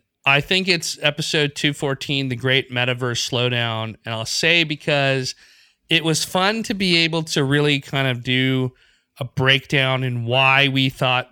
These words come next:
the, it was the shift. It was, like, the shift from all this talk on the metaverse, which has had billions of dollars pumped into it. And then it was a slow shift into, okay, is it A I, the next platform,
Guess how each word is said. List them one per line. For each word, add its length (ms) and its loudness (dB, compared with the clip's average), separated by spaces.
the, 300 -4
it 80 2
was 200 2
the 120 0
shift. 520 0
It 80 0
was, 140 0
like, 180 -6
the 100 -4
shift 360 2
from 380 -2
all 220 4
this 160 0
talk 280 0
on 140 0
the 80 0
metaverse, 720 0
which 240 0
has 260 -4
had 340 0
billions 440 2
of 80 2
dollars 340 2
pumped 340 -4
into 280 -2
it. 260 4
And 140 -2
then 100 0
it 40 0
was 120 -2
a 80 -4
slow 440 0
shift 360 -2
into, 380 -2
okay, 300 0
is 100 -4
it 140 -8
A 140 -4
I, 260 2
the 80 -6
next 240 -4
platform, 640 -2